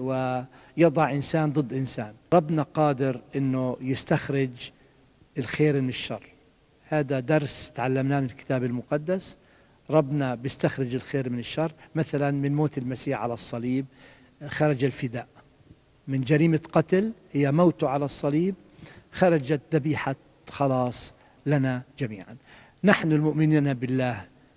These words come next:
آه، نؤمن واثقين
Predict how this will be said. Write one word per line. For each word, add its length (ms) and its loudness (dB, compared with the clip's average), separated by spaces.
آه، 360 -8
نؤمن 500 2
واثقين 680 0